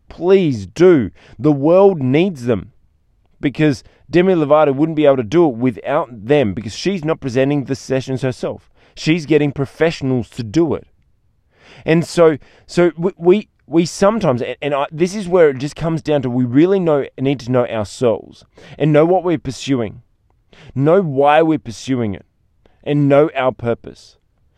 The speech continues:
And there is no, no greater or lesser purpose. Just because Demi Lovato is now impacting millions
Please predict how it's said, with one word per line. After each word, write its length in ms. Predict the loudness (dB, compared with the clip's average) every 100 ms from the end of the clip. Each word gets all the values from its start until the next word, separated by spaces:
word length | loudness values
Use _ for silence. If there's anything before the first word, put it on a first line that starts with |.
| -8
And 180 | -2 4
there 140 | 4 4
is 160 | 2
no, 500 | 2 4 4 2 -2 -8
no 240 | -2 0
greater 580 | 0 -4 2 2 2 -2
or 260 | -2 -2 0
lesser 360 | 0 0 -2
purpose. 640 | -8 -8 -8 -12 -20 -20 _ _ -20 -6
Just 200 | -4 -2
because 260 | -2 0 2
Demi 280 | 2 2
Lovato 560 | 0 0 2 4 4 2
is 140 | -2
now 280 | -2 0 0
impacting 600 | -2 -6 -4 -6 -4 -2
millions 580 | 0 2 2 0 -4